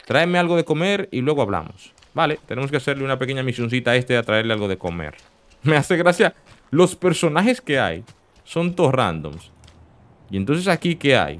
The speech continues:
¿Esto es un humano? Yo, esto es un humano. Oliver. Primer humano.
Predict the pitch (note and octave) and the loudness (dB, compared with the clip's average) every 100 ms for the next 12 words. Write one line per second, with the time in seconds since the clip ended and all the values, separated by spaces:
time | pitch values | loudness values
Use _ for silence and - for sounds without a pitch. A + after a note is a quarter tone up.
0 | - - F#3+ A3 F3 F#2+ F2 B2+ A#3+ F#4 | -12 -6 -2 0 2 2 2 2 0 -4
1 | - - - - _ _ _ _ _ _ | -12 -20 -20 -20 _ _ _ _ _ _
2 | _ - - - - E3+ C#4 C4 B3+ C#4+ | _ -20 -20 -20 -8 0 2 4 4 4
3 | B3+ D4+ A2 - _ _ _ _ _ _ | 4 4 2 -4 _ _ _ _ _ _
4 | _ - F#3+ G3+ G#2 E2 E2 - _ _ | _ 0 4 4 2 0 -4 -10 _ _
5 | _ _ _ _ A2+ A2 A#2 A3 C3+ G2 | _ _ _ _ -2 2 4 2 2 -2